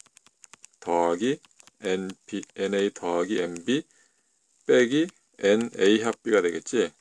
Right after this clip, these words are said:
N A 합 B. 그러면은 N, 그럼 여기서 N A가 아까 십일 더하기 N B가 십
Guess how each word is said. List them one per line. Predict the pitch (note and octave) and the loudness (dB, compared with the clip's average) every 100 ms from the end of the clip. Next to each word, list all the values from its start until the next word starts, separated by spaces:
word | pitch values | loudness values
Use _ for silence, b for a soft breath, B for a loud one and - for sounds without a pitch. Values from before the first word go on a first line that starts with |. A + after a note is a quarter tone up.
| - - | -20 -18
N | E2 D#2+ | -12 -10
A | E2 | -10
합 | E2 - | -10 -12
B. | - F2 _ B B B B _ | -12 -12 _ B B B B _
그러면은 | A2 A#2 B2 B2+ B2+ B2 F#2 - _ _ - | 2 4 6 8 8 8 4 -8 _ _ 0
N, | G2+ A2+ - | 0 0 -4
그럼 | - F#2 | -8 -4
여기서 | F#2+ G#2 | -2 0
N | F#2+ G#2+ | 2 4
A가 | A2 G#2+ A#2 | 6 4 2
아까 | G2+ - G2+ - | 2 -2 -6 -4
십일 | - C#3+ B2 C#3 - - _ - _ _ _ _ _ _ _ - | -4 -2 2 2 0 -14 _ -20 _ _ _ _ _ _ _ -20
더하기 | - F2 F2 F2 G#2 - | -8 -2 -2 -2 -4 -2
N | F2 F#2 | -4 -6
B가 | F#2+ F#2 F2+ | -8 -4 -4
십 | - B2 | -4 -2